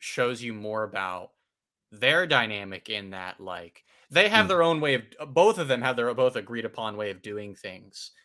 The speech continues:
Speaker 1: that they
Speaker 2: Yeah.
Speaker 1: know the other Jedi wouldn't do, but th-, this is the system that they've developed. Like, this is how they,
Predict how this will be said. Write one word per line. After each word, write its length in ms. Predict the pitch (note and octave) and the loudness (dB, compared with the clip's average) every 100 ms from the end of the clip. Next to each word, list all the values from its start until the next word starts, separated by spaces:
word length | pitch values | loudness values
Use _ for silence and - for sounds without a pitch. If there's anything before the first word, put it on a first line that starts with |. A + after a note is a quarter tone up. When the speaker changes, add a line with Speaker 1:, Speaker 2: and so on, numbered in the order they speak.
| _ | _
Speaker 1:
that 180 | A2+ A2+ | -4 0
they 80 | C3 | 0
Speaker 2:
Yeah. 80 | B2 | 2
Speaker 1:
know 200 | C3+ D3 | 2 4
the 80 | B2+ | 4
other 140 | A#2 | 2
Jedi 220 | A2+ A2 | 0 -2
wouldn't 160 | G#2 G#2+ | -2 -4
do, 120 | C#3+ | -4
but 200 | A2 G#2 | -4 -6
th-, 140 | C3 A#2+ | -8 -14
this 240 | A#2 C3+ C3+ | -8 -8 -8
is 80 | A#2+ | -10
the 100 | A#2+ | -8
system 420 | C#3+ C3+ B2 G#2+ | -8 -8 -8 -8
that 140 | G2+ | -8
they've 220 | - F#2+ - | -8 -10 -8
developed. 460 | F#2 C3 - _ A2+ | -2 -2 -4 _ -10
Like, 140 | G2 | -10
this 160 | G#2+ A2+ | -10 -12
is 80 | A2+ | -6
how 120 | G#2+ | -6
they, 160 | G2 | -6